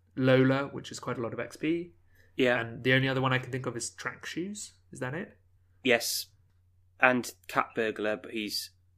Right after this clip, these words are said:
Speaker 1: Oh, yeah, Cat
Speaker 2: he's,
Speaker 1: Burglar.
Speaker 2: he's one X P.
Speaker 1: Cat Burg. Yeah.
Speaker 2: But also, Cat Burglar also overlaps quite a bit with Finn's inbuilt ability.
Speaker 1: Mm-hmm. Yeah.
Speaker 2: So, yeah, I, I think this is a nice fit for Finn, at least until he gets Lola.
Speaker 1: Yeah.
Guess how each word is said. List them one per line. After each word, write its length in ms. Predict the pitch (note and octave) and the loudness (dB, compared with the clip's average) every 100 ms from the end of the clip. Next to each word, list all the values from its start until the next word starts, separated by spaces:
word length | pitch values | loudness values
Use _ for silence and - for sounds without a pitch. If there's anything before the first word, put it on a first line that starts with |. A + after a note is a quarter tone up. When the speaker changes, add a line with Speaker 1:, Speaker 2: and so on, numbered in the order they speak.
| _ _ _ - | _ _ _ -6
Speaker 1:
Oh, 40 | F3+ | -2
yeah, 180 | A3 G3 | 0 0
Cat 180 | - | 0
Speaker 2:
he's, 80 | A#3 | 0
Speaker 1:
Burglar. 360 | G3+ F3 C#3+ B2 | 0 0 0 0
Speaker 2:
he's 100 | G#2+ | 0
one 160 | A#2 A2+ | 0 0
X 160 | - | -4
P. 220 | - B2+ B2 | -2 0 0
Speaker 1:
Cat 160 | A#2+ - | -4 -4
Burg. 340 | F3+ D3+ - - _ - - - - _ | -2 -4 -6 -14 _ -20 -20 -20 -20 _
Yeah. 260 | D#3 E3+ C#3 - | -10 -8 -8 0
Speaker 2:
But 100 | C#3 | 4
also, 220 | D#3 D#3 | 4 2
Cat 220 | - D#3+ - | -4 -4 0
Burglar 280 | F3 D#3+ C#3 | 0 2 0
also 260 | C3 C#3 - | 0 -2 0
overlaps 460 | B2+ B2 B2+ - | 0 0 -2 -4
quite 280 | - - B2 | -8 -4 -4
a 40 | - | -2
bit 260 | B2 - | -4 -4
with 540 | A2+ A2+ A2 G#2+ - - _ _ _ _ | -4 -2 -4 -8 -16 -20 _ _ _ _
Finn's 760 | - C3 A2+ A2 G#2+ - - - - | -4 -2 0 -2 -6 -6 -8 -10 -6
inbuilt 460 | A2+ A2 B2+ B2+ | -4 -2 -2 -2
ability. 540 | - D3 D3 D#3+ D#3+ _ _ _ _ | -2 0 2 2 0 _ _ _ _
Speaker 1:
Mm-hmm. 260 | C#3 C3 B2+ B2+ - _ _ | -10 -6 -6 -8 -16 _ _
Yeah. 60 | A#2+ | 2
Speaker 2:
So, 280 | B2 A#2+ A#2+ | 4 6 4
yeah, 240 | D3+ D#3 | 4 8
I, 220 | D#3+ - C#3+ | 6 6 -2
I 20 | |
think 140 | - | -2
this 140 | F3 D#3+ | -4 -4
is 100 | C#3+ | -2
a 60 | |
nice 200 | C3+ C#3 | -2 -2
fit 200 | - - | -4 -8
for 60 | - | -8
Finn, 380 | - F#2+ G2 G2+ - | -2 -2 -2 -8 -4
at 200 | A#2 A2+ | -2 0
least 200 | B2 - | 0 -2
until 220 | A2 A2+ | -4 -4
he 60 | G#2+ | -2
gets 340 | A2 - - | -4 -4 -4
Lola. 340 | A2+ A2 F2+ F2+ _ - _ _ _ _ - | -2 0 -2 -6 _ -20 _ _ _ _ -6
Speaker 1:
Yeah. 280 | A#2+ B2 | -4 -2